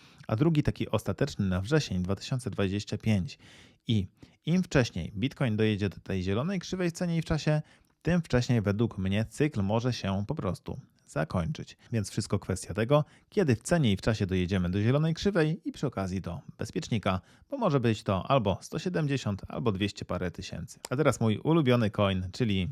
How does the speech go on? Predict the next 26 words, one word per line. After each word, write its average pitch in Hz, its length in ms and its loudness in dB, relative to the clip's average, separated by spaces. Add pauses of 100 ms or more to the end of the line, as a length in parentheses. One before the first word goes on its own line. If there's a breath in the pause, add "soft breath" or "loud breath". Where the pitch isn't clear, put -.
Dogecoin. 101 760 2 (480 loud breath)
I 123 60 2
zobaczcie 139 540 0 (120)
sytuację, 120 480 -2
która 104 200 0
miała 98 220 4
miejsce 92 300 -2
tutaj, 80 320 -2
bo 98 100 -2
dużo 127 280 0
osób 147 320 0
mnie 135 100 0
pyta, 127 280 4
dlaczego 123 680 0
ostatnio 127 580 0
wpakowałem 107 680 6
tyle 160 260 8
kasy 110 520 -2 (340 loud breath)
właśnie 113 500 2
w - 120 -20
pieseła. 110 560 2 (640 loud breath)
Śpieszę 156 440 6
wytłumaczyć. 120 760 4 (420 loud breath)
Ja, 156 260 4
jak 117 200 2
wiecie, 110 440 2